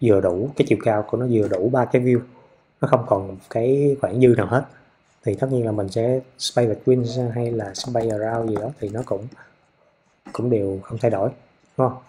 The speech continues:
Cái view của mình nó chiều dài vừa đúng bằng ba cái view còn thì nó không thay đổi gì hết ha. Rồi justify content,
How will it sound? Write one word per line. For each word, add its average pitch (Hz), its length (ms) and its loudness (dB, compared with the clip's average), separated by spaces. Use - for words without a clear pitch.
Cái 135 100 2
view 127 200 4
của 127 60 2
mình 104 300 0
nó 117 160 -4
chiều 110 160 0
dài 101 180 0
vừa 101 140 2
đúng 127 220 2
bằng 95 220 0
ba 120 120 0
cái 113 160 -4
view 113 140 0
còn 104 180 -4
thì 101 80 -8
nó 101 200 -4
không 110 180 -6
thay 107 80 -4
đổi 98 200 -6
gì 110 140 -8
hết 113 140 -4
ha. 110 180 -8
Rồi 95 400 -8
justify 113 560 -8
content, 104 640 -12